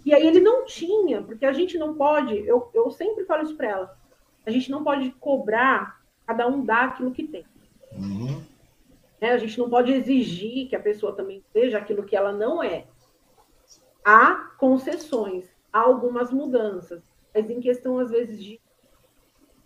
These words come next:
Speaker 1: genética, alguma personalidade, essas coisas a gente não muda, a gente não muda nas pessoas,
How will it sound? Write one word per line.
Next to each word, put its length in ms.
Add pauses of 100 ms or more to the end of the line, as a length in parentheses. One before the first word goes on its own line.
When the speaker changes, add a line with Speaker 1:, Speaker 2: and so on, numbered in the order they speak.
(380)
Speaker 1:
genética, 760
alguma 520
personalidade, 1200
essas 320
coisas 220
a 40
gente 260
não 180
muda, 420
a 60
gente 240
não 80 (240)
muda 200
nas 80
pessoas, 240